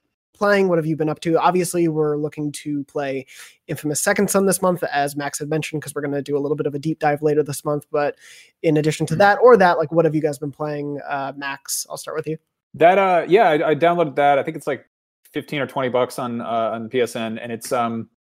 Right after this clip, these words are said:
Speaker 2: the cool thing is they went in and they added a P S four Pro patch, which I didn't even, I don't even remember hearing about, but it's, uh, it is gorgeous.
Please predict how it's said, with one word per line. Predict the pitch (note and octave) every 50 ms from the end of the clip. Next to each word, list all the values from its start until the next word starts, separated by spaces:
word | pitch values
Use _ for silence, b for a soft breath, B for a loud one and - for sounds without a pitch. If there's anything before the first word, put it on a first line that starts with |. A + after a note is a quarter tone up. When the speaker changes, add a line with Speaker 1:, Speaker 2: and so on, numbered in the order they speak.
| _ _ _ _ _ _ _ _ _ _ -
Speaker 2:
the | D#3
cool | - G#3+ A#3
thing | A#3 A#3+ A3 G#3
is | G#3 G3
they | A3 G3+
went | F3+ F#3 F#3+
in | G3
and | F#3 F3+
they | E3+
added | D#3+ E3 E3+ F3 E3
a | E3+ E3 -
P | - F3+
S | F3 E3 -
four | - - F3 E3+ G3
Pro | F#3+ - G3+ G#3 F#3
patch, | - D3 A#2 A2 G#2+ -
which | C3+ A#2 -
I | C3
didn't | C3+ C#3 C#3+
even, | C#3+ C3+ C3 C3
I | C3 C3
don't | C#3+ D3
even | C#3
remember | C#3 C#3 B2+ B2+
hearing | - D3 D3 C3+ B2
about, | A2+ A2+ G#2+ G#2 G#2 - -
but | A#2 A#2+ A2+
it's, | A2 G#2+ - - -
uh, | A2+ A2+ G#2+ G#2 G2+ - _ _ _ _ _ _ _ _ -
it | B2 A#2+ A#2+ A#2 - _
is | C3+ B2+ A2+
gorgeous. | G#2 - B2+ D3+ E3 B2+ B2 C3 B2+ -